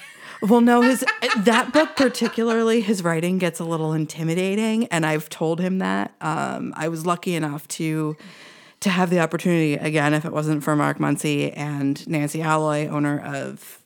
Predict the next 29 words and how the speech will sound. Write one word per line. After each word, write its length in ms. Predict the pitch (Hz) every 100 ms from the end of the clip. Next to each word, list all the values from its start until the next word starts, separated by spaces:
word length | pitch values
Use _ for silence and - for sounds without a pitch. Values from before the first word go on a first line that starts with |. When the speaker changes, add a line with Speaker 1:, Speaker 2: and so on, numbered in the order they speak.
| _ _
Speaker 2:
Books 180 | - -
at 100 | 147
Park 200 | 131 139
Place, 340 | 233 185 185 - - - - -
I 300 | 151 139 143
never 280 | 151 151 156
would 140 | 151
have 140 | 147 143
met 360 | 147 147 147 _ -
Bard's 400 | 147 143 135 -
Tower, 500 | 165 156 143 143 143
which 220 | 139 147
is 140 | 143
the 160 | 143 147
only 320 | 147 143 139
traveling 580 | - 139 139 143 139 143
celebrity 480 | - 143 135 131 131
bookstore 720 | 147 143 - 131 127 127 120
in 120 | 135
the 60 | 135
country. 520 | - 143 139 131 143 - - - - -
They 120 | 147
go 240 | 143 143
to 380 | 131 143 139 135
different 340 | 147 - 131
cons 440 | - 139 139 135 131
and 180 | 135 131
such. 600 | 135 123 - - - - -
Um, 560 | 151 127 127 127 135